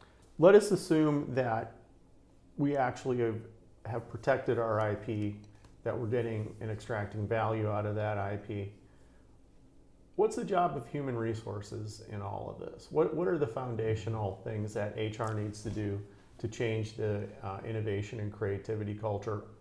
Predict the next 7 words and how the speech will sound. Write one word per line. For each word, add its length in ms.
or 460
enhance 340
what's 160
there 200
already, 340
quite 240
frankly? 440